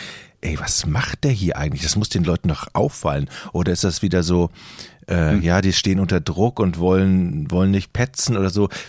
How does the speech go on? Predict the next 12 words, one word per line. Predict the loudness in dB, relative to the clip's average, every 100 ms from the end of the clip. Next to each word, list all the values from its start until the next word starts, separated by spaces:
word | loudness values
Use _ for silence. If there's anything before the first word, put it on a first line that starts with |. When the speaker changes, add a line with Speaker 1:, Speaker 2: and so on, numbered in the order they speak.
| -2
Speaker 1:
Das, | 0 0 -2 -8 _
das | -4 -4
verstehe | -2 -2 2 2
ich | 2 -4 -12 _
oftmals | 0 0 -2 0 0 0 0
nicht, | -2 -2 -4
dass | -4 -2
halt | -2 0
Menschen | 4 4 4 2
das | 0 0
ja | 0
sehen | 2 2 4 4 2 0